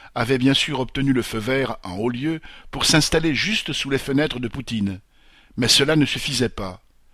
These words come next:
Peut-être n'avait-il pas suffisamment graissé toutes les pattes nécessaires.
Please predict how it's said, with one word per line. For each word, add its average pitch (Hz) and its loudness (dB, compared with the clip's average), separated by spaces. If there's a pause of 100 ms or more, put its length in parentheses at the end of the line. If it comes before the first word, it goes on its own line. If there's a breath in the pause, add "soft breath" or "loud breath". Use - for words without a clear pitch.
(320 soft breath)
Peut-être 143 2
n'avait-il 117 0
pas 123 0
suffisamment 135 2
graissé 120 0 (220 loud breath)
toutes - -6
les 110 0
pattes - 0
nécessaires. 104 -2